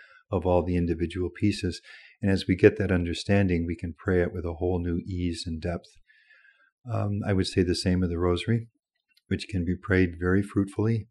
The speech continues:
uh, in any circumstances. But there too, as we read, for example, Pope John Paul the Second's letter on the Rosary, or things that Pope Paul the Sixth said, and, and, and many other sources, and we learn more about it as a contemplative prayer,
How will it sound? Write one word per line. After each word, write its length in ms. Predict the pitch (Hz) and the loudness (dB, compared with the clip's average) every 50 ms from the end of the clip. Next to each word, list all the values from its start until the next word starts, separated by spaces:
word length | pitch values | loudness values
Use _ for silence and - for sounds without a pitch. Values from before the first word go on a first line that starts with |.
| - - | -12 -8
uh, 180 | 95 92 90 - | -6 -6 -6 -4
in 140 | - 101 95 - | -2 -2 -2 0
any 200 | - 98 104 104 | 0 -2 0 0
circumstances. 960 | 98 - - 101 - - - 101 - - - 95 98 95 - - 117 110 113 - _ - - - - - _ | -2 2 2 2 2 2 -4 -6 -6 -4 -2 -2 -2 -2 -2 -4 -6 -6 -6 -12 _ -20 -20 -20 -20 -12 _
But 160 | - 90 87 | 0 0 2
there 180 | - 90 87 87 | 4 2 2 2
too, 400 | - - - 135 120 92 85 - - | 0 0 2 4 4 6 4 2 0
as 160 | 95 87 82 - | -2 -4 -4 -2
we 120 | 90 87 | -2 -2
read, 240 | 85 92 98 98 98 | 2 4 2 2 2
for 100 | - - | 0 -6
example, 600 | 87 82 - 98 90 87 - - 90 90 90 - - - - | -8 -6 -2 -2 -2 -2 -2 -4 -4 -4 -4 -6 -10 -14 -6
Pope 200 | - 90 - - | -6 -6 -4 -2
John 260 | - 92 90 87 85 | -2 -2 -2 -2 -2
Paul 220 | - 92 87 85 | -4 -4 -4 -4
the 80 | 80 82 | -4 -6
Second's 600 | - - 98 92 - - 85 85 82 - - - _ _ - - - _ _ _ - | -6 -4 -4 -4 -4 -4 -6 -6 -6 -8 -12 -18 _ _ -20 -20 -20 _ _ _ -2
letter 320 | 98 95 98 101 95 95 98 | 0 2 4 4 2 2 0
on 160 | 90 85 82 | -2 -4 -4
the 80 | 85 | -4
Rosary, 640 | 80 87 85 85 82 80 - - 85 82 82 85 92 95 | -4 -2 -2 -2 -4 -4 -6 -6 -6 -4 -4 -4 -6 -8
or 160 | 92 90 85 | -8 -10 -10
things 300 | - - 95 95 87 - | -6 -4 -4 -4 -4 -4
that 140 | 90 87 - - _ _ _ _ _ _ _ | -6 -6 -8 -8 _ _ _ _ _ _ _
Pope 180 | - 95 87 - - | -8 -8 -6 -4 -2
Paul 180 | 98 90 87 | 0 0 0
the 100 | 85 85 | 0 -4
Sixth 340 | - - - 104 - - - | -8 -4 -4 -4 -4 -4 -6
said, 180 | - 90 85 85 | -4 -4 -4 -2
and, 160 | 87 87 92 | -4 -6 -6
and, 240 | 92 95 87 87 92 | -6 -6 -6 -6 -6
and 140 | 98 98 101 | -4 -2 0
many 220 | 113 120 113 98 | 0 2 2 2
other 160 | 90 85 85 82 | 0 0 -2 -6
sources, 600 | - - 98 98 98 - - 85 85 80 - - _ - - - - - - | -6 -2 -2 0 0 0 -2 -4 -4 -4 -6 -14 _ -20 -20 -20 -20 -14 -6
and 100 | 113 101 | -2 0
we 120 | 104 101 101 | 2 2 2
learn 260 | 101 120 139 143 120 | 2 2 2 2 2
more 240 | 101 95 101 107 110 | 2 2 2 2 2
about 260 | 98 92 87 85 87 | 2 2 0 0 0
it 100 | 85 80 82 | -2 -4 -4
as 200 | 87 87 82 87 | -4 -4 -4 -4
a 60 | 87 | -6
contemplative 680 | 87 - 95 90 - - 113 113 110 110 92 85 85 80 - _ | -8 -6 -8 -8 -6 -4 -4 -4 -4 -4 -6 -6 -6 -6 -8 _
prayer, 340 | - 104 95 87 78 76 | -4 -4 -2 -2 -4 -6